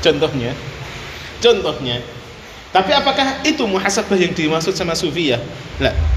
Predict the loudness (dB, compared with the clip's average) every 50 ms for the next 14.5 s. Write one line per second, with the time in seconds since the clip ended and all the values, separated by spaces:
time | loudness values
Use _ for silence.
0 | 4 6 6 6 6 6 6 6 6 4 4 4 2 2 2 0 0 0 0 0
1 | -2 -2 -4 -4 -6 -6 -8 -8 -10 -10 -10 -10 -2 2 4 4 6 6 6 4
2 | 4 6 6 4 4 4 2 0 -2 -6 -6 -8 -10 -10 -12 -12 -14 -14 -16 -16
3 | -8 -4 0 4 4 4 4 4 2 2 2 2 2 0 0 0 0 0 0 -2
4 | -4 -6 -8 -8 -10 -10 -4 2 2 4 4 4 4 4 4 4 2 2 4 2
5 | 2 4 2 2 0 0 -2 -2 -2 -2 -4 -6 -8 -10 -10 -10 -4 2 6 8
6 | 8 8 8 8 6 6 6 4 2 2 2 4 4 4 4 4 2 -2 -8 -10
7 | -2 2 4 4 4 4 6 6 6 6 8 6 4 2 0 -2 -6 -4 0 2
8 | 4 4 6 6 4 4 2 2 2 2 2 2 2 2 2 2 2 4 4 4
9 | 4 2 0 -2 -4 -8 -8 -4 0 2 2 4 4 4 4 4 4 4 2 2
10 | 2 0 -4 -8 -10 -4 0 2 2 2 4 4 4 4 4 4 4 4 4 4
11 | 4 4 2 2 2 2 2 2 2 2 2 2 2 4 4 6 6 6 4 4
12 | 4 2 2 4 6 6 6 6 4 0 -4 -8 -10 -10 -12 -2 2 2 2 2
13 | 4 6 6 8 8 6 2 -4 -6 -8 -4 0 4 6 6 6 8 6 4 4
14 | 2 2 2 0 2 2 2 0 0 0